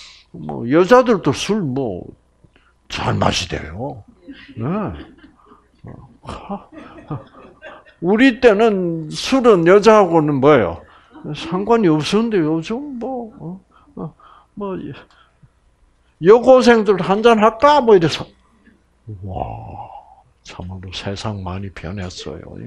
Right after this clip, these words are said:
음, 예. 그 오십 년이 지나니까 세상이 이렇게 변했는데 또 오십 년 지나면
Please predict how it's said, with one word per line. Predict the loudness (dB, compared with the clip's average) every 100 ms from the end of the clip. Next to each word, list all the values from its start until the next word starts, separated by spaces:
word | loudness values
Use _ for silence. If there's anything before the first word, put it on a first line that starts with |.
| -20 _ -18
음, | -18 -18 _ -20 -20 -20 _ -14
예. | -14 -16 _ -20 _ -20 -20 -20 _ -20 _ -20 -20 -20 -20 -20 -20 -20 _ _ _ _ -20 -18 -12
그 | -8
오십 | 0 2 4 4
년이 | 4 6 4 2
지나니까 | 0 0 0 -2 -4
세상이 | -2 0 0 0
이렇게 | 0 0 -2
변했는데 | -2 -2 -2 -2 -4 -10 -12 -14 -14 -18 -6 4
또 | 6 8
오십 | 6 4
년 | 6 4 4
지나면 | 2 4 2 0 -6 -10